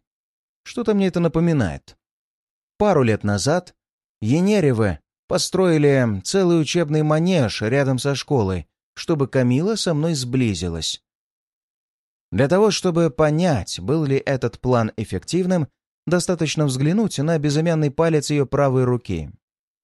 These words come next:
Но Настя — это, конечно, не Камила. И вообще,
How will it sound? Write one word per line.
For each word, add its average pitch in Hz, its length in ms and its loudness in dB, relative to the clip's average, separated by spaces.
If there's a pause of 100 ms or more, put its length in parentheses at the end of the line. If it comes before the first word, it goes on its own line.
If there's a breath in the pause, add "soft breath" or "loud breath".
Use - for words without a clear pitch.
(920)
Но 175 340 4
Настя — 185 500 0
это, 143 120 -2
конечно, 147 380 -2
не 135 120 2
Камила. 131 640 0 (720)
И 127 100 2
вообще, 139 580 0